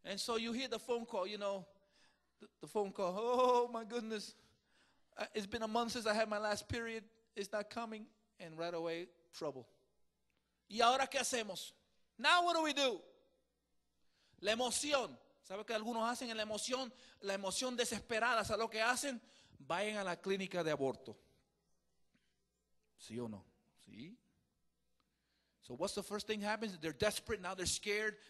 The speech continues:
they don't know what to do. What do they do? They end up in an abortion clinic. O si no deciden, "¿Sabes qué? Pues tendremos que casarnos." Or the next one is, "We're gonna have to get married."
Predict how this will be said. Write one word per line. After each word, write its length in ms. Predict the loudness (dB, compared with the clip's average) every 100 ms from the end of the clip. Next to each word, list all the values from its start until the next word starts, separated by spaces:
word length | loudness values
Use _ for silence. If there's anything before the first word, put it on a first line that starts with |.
| -2
they 80 | 0
don't 80 |
know 60 | 2
what 140 | 0
to 80 | -2
do. 140 | -2 0
What 120 | 2
do 60 |
they 100 | 2
do? 160 | 0 0
They 160 | 0 2
end 120 | 0
up 120 | -2
in 80 | -6
an 60 |
abortion 380 | -4 -2 -2 -4
clinic. 260 | -10 -14 -14 _ _ _ _ _ _ 2
O 220 | 4 4
si 200 | 2 0
no 140 | 4
deciden, 440 | 6 6 4 0 0
"¿Sabes 280 | 2 2 2
qué? 280 | 2 2 -2 -14 -20 _
Pues 160 | -4 0
tendremos 640 | -2 0 0 -2 -2 0
que 120 | 0
casarnos." 920 | 0 -2 0 4 4 4 0 -2 -4 -10 _ _ _ _ _ _ _ _ _ _ -6
Or 100 | -4
the 80 |
next 220 | 2 2 2
one 100 | 0
is, 80 |
"We're 140 | 2 0
gonna 180 | 2 4
have 220 | 2 2
to 80 | -2
get 240 | -2 0
married." 380 | 0 2 0